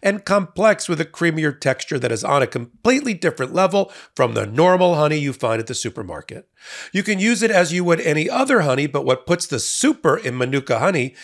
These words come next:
is that it's super rich in antioxidants and prebiotics, three times more compared to regular honey.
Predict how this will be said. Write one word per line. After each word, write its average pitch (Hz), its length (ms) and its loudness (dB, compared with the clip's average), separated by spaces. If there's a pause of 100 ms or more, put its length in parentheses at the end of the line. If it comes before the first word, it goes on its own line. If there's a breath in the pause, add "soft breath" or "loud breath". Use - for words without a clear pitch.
(140 loud breath)
is 131 140 -6
that 143 120 4
it's - 140 -2
super 226 380 0
rich 170 260 -2
in 135 60 -2
antioxidants 143 920 -2
and 107 200 -4
prebiotics, 165 840 2 (240 loud breath)
three 302 160 2
times 202 380 -2
more 170 240 2
compared 135 460 -2
to 139 60 -4
regular 113 460 -8
honey. 101 380 -12